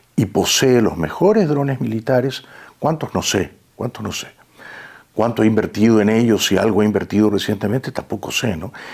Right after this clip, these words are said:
Y Eric Prince ha usado y sabe usar drones militares y lo hizo en Afganistán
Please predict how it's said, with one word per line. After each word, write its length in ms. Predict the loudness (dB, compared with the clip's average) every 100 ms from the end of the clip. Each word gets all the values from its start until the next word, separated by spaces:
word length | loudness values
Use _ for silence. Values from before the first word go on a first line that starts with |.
| -18 -18 -6
Y 180 | 0 4
Eric 340 | 6 4 2
Prince 500 | 0 0 2 0 -4 -10 _
ha 100 | -4
usado 600 | -2 0 0 2 4 2
y 60 | 0
sabe 340 | -2 0 0
usar 420 | -2 -2 0 0 0
drones 300 | 0 -2 -2
militares 640 | -4 -4 -2 0 0 -4
y 40 |
lo 140 | -4 -4
hizo 180 | -2 -2
en 60 |
Afganistán 680 | -4 -4 -6 -6 -4 -4